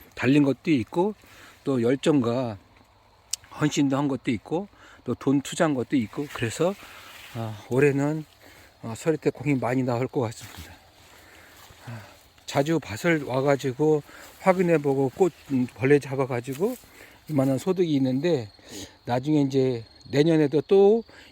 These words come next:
요 간격을 또 맞춰서 또 해야 되겠지만, 여러분들도 이제 서리태 값이 비싸고 또 금전적으로 좀 더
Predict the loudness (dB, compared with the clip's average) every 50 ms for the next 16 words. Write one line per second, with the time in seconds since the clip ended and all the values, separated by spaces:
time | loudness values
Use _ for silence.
0 | 0 0 0 0 0 -2 -2 2 2 4 4 4 2 2 0 -2 0 -2 -4 -4
1 | -4 -2 -2 -2 -2 -2 -4 -4 -2 -2 0 0 0 0 -2 -4 -4 -4 -4 -2
2 | -2 -2 -4 -6 -10 _ -20 -20 -20 -20 -20 -20 -20 -20 -20 -20 -20 _ -8 -2
3 | 4 6 6 6 6 6 4 4 4 2 2 2 2 2 2 4 4 4 6 4
4 | 2 2 4 0 2 2 0 0 0 -4 2 4 4 4 4 4 4 4 4 4
5 | 2 -2 -8 -14 -20 _ _ _ _ _ _ _ -20 _ _ -20 -20 -20 -20 -14
6 | -6 -2 0 2 2 2 0 -2 -6 -8 -12 _ _ _ _ _ -20 -20 _ 0
7 | 0 4 4 4 4 4 4 2 2 2 0 -2 -2 0 -2 0 0 -2 -2 -2
8 | -2 -2